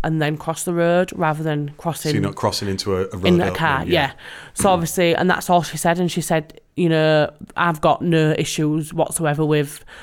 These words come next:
Speaker 1: you know, you, uh, being with your children on your own. We'll do a few more sessions just to,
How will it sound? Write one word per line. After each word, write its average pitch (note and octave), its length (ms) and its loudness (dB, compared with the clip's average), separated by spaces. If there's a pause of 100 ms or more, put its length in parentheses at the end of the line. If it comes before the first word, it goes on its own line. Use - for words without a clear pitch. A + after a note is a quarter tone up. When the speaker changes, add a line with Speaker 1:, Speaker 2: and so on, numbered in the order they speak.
(180)
Speaker 1:
you E3+ 100 2
know, D#3+ 100 4
you, D#3 540 0 (140)
uh, D#3 120 0 (140)
being E3 240 2
with D#3+ 100 0
your D#3+ 80 -2
children E3 380 -2
on - 20 -2
your D#3 160 -2
own. D3 420 0
We'll E3 120 -2
do E3+ 160 0
a D#3 40 0
few D#3+ 200 -2
more D3 180 0
sessions D3+ 460 -6
just - 240 -10
to, C#3+ 260 0